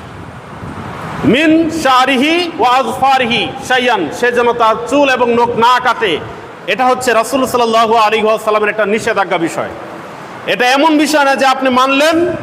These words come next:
আর আপনি না মানলেন, মানলে মানলেন, মানলে নেকি পেলেন, আর না মানলে গুনাহ হলো না, এমন বিষয় না।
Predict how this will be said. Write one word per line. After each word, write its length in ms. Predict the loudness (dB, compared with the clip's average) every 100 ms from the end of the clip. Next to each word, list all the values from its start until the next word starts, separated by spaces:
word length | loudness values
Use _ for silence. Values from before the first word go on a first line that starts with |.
| -10 -12 -14 -16 -16 -2
আর 240 | 2 2
আপনি 280 | 2 0 0
না 240 | 2 2 2
মানলেন, 520 | 2 2 0 0 -4 -10 -14 -16 -6
মানলে 300 | -2 0 2
মানলেন, 540 | 2 2 2 2 2 2
মানলে 280 | 2 2
নেকি 240 | 0 0 0
পেলেন, 280 | 0 2 2
আর 120 | 0 -2 -2
না 220 | 2 2
মানলে 520 | 2 2 2 2 0 -4 -8 -4
গুনাহ 280 | 0 2 2
হলো 160 | 2 2
না, 100 | 2
এমন 200 | 2 0
বিষয় 240 | -2 0
না। 180 | 0